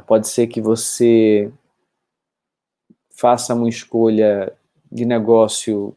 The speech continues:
insensata, que traz prejuízo depois. Pode ser que você não consiga no seu trabalho ter um desempenho ad-, adequado para você depois de receber uma promoção.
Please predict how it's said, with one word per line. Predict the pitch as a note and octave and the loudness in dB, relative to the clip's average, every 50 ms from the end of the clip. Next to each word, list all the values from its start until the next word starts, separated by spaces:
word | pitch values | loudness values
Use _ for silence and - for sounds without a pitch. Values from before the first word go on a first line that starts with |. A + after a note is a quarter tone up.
| _ _ - | _ _ -16
insensata, | A2+ - - C#3 C#3 C3+ - - C3 B2+ B2 A#2+ A#2+ - B2 A#2 A2+ A2 | -14 -10 -8 -8 -8 -6 -4 -2 0 0 0 -2 -4 -6 -6 -4 -4 -6
que | G#2+ _ - | -8 _ -18
traz | G#2 - - G#2+ G2 - | -16 -10 -8 -10 -8 -8
prejuízo | - G#2 A2 G#2 G2 G#2 F#2+ F#2 - A#2 | -6 -6 -6 -6 -6 -8 -12 -10 -10 -10
depois. | A#2 A#2 _ - A#2+ A#2 A2+ A2+ A2 G#2+ A2 - - _ _ _ _ _ _ _ _ _ _ _ _ _ _ _ _ _ _ _ _ _ - | -10 -10 _ -4 -2 -2 -2 -2 -2 -4 -8 -12 -20 _ _ _ _ _ _ _ _ _ _ _ _ _ _ _ _ _ _ _ _ _ -2
Pode | - B2 B2 B2 - | 0 0 0 0 0
ser | - - C3 B2+ | -2 0 0 0
que | B2+ C3+ | 0 -2
você | A#2+ B2 B2 A#2+ - - - - B2 A#2+ A#2+ A#2 A#2 A2+ A2+ A2 A2 A2 A2+ _ _ _ _ _ _ _ _ _ _ _ _ _ _ _ _ _ _ _ _ _ _ _ _ _ _ _ _ _ _ _ - | 0 0 0 0 -2 -4 -2 0 2 2 4 2 2 2 0 0 -2 -6 -10 _ _ _ _ _ _ _ _ _ _ _ _ _ _ _ _ _ _ _ _ _ _ _ _ _ _ _ _ _ _ _ -8
não | A2 A#2+ C3 C3 | -6 -4 -4 -4
consiga | C3 C#3+ C3+ B2 - - - C#3+ C3 C3+ | -4 -4 -6 -4 -4 -4 -4 -2 -2 -2
no | B2 A#2 | -2 -2
seu | - - B2+ | -4 -4 -4
trabalho | A#2+ - B2 A#2 G#2+ G#2+ A2+ A2+ A2+ A2 G#2+ G#2+ G#2 A2 - _ _ | -2 0 -2 0 0 0 0 2 2 2 0 -2 -4 -6 -10 _ _
ter | - C#3 C#3 | 0 0 0
um | C3+ B2+ | 2 0
desempenho | A#2+ A2+ A#2+ A#2 A2+ A#2 A#2+ A#2+ | -2 -2 -2 -4 -4 -4 -4 -4
ad-, | A2+ A2+ A2 - | -4 -4 -6 -4
adequado | - A2+ G#2+ A2 - - A2 A2+ G#2+ A2 | -4 -4 -4 -4 -4 -2 -2 -2 -2 -2
para | - G#2+ G#2+ | -4 -6 -6
você | G#2+ G#2+ G#2+ - - A2 | -6 -6 -8 -6 -6 -6
depois | G#2+ G#2+ G#2+ - A2 G#2+ G#2+ | -6 -6 -4 -4 -4 -4 -4
de | A2 | -4
receber | G#2+ - - A2 G2 G#2+ | -8 -8 -8 -8 -6 -6
uma | G#2 G2+ F#2+ | -6 -8 -8
promoção. | - G#2 G2+ G#2+ A#2 A2+ - - - A#2 A2 A2 A2 A2+ | -8 -8 -8 -8 -8 -8 -8 -4 -4 -2 -2 -2 -6 -8